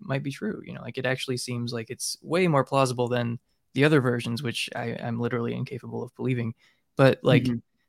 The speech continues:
Speaker 1: um, so, and I've only started thinking about this recently, like, in the last, like, several months or so. So I'm trying to
Speaker 2: Yeah.
Speaker 1: be open to it. So, you know, I, I feel like I'm not really approaching this in good faith if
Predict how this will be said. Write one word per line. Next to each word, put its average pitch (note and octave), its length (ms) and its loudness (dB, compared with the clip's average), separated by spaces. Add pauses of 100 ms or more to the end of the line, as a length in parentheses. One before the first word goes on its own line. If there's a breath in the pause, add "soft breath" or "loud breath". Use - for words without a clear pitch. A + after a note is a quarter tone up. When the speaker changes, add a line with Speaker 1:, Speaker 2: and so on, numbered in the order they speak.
(180)
Speaker 1:
um, B2 460 2 (680)
so, - 120 2
and D3+ 100 6
I've D#3 80 6
only E3 160 8
started C#3 280 4
thinking C#3 200 2
about A#2+ 180 0
this A#2+ 160 -6
recently, A#2 440 -4
like, A#2 160 -8
in A#2+ 80 -6
the A2+ 80 -6
last, A#2 380 -4
like, A2+ 200 -8
several A2+ 320 -4
months A#2+ 260 0
or D3+ 40 0
so. D3+ 240 0
So C3 260 2 (360 loud breath)
I'm C3+ 100 0
trying D3+ 260 4
to D#3 60 2
Speaker 2:
Yeah. D3+ 80 2
Speaker 1:
be - 100 -4
open C#3+ 300 6
to A#2+ 160 0
it. C3+ 180 0
So, B2 380 2
you - 240 -4
know, A#2 120 0
I, - 300 -4
I - 20 0
feel - 180 4
like C#3+ 120 6
I'm C3+ 80 4
not C3+ 180 6
really B2+ 240 2
approaching C3 400 2
this A#2+ 160 0
in A#2+ 120 0
good A#2+ 180 0
faith B2 320 2
if - 220 -10